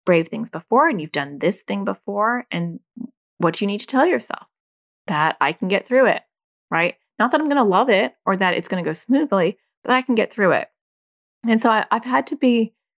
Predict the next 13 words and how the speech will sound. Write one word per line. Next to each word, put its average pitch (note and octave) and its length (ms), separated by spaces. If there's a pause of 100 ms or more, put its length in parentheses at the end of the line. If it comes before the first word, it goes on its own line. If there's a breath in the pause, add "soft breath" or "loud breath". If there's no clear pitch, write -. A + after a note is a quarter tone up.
(120)
self-compassionate A#3 600
with G3 120
myself G#3+ 720
and A#3 200
model B3 260
that A3 180
for - 60
my A3 100
kids C#4+ 440
and G3+ 100
say D#4 220
things G#3 280
like, G3+ 280